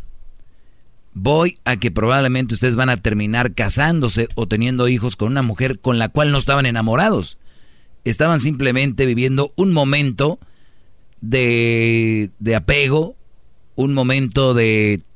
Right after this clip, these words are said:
llegó esa mujer a tu vida cuando necesitabas, es, había un hueco y llegó ahí, pero no era para estarse, es momentáneo. Y tú ya la tomaste como parte de ti.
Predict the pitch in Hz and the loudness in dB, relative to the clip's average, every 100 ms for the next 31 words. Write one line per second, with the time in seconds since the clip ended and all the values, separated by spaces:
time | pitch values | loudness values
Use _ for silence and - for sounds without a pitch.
0 | - - - 104 117 120 139 143 131 117 | -20 -20 -20 -8 -2 0 2 2 0 0
1 | 135 117 117 127 131 107 113 113 107 - | 0 0 0 0 0 0 0 0 -2 0
2 | 131 123 - - 95 - 120 123 104 139 | 0 0 -2 -6 -8 -4 -2 -2 0 0
3 | 147 85 147 147 123 110 - - - - | 0 -2 -2 0 0 -2 -6 -16 -16 -6
4 | 117 104 127 120 147 196 160 120 110 113 | -4 0 2 2 2 0 -4 -4 -2 -2
5 | 123 127 104 107 98 95 - 131 135 110 | 0 0 -2 -2 -2 -4 -2 0 2 2
6 | 123 120 - 107 104 101 92 127 135 135 | 0 -2 -4 -4 -4 -4 -4 -2 0 0
7 | 131 131 - - - - - - - - | -2 -4 -14 -18 -16 -14 -14 -16 -18 -20
8 | - - - - - - - 120 127 131 | -20 -20 -20 -20 -20 -20 -10 -6 -2 2
9 | 131 101 117 127 131 104 101 98 131 92 | 2 2 2 2 0 -2 -4 0 0 0
10 | 104 - 170 160 | -2 0 0 0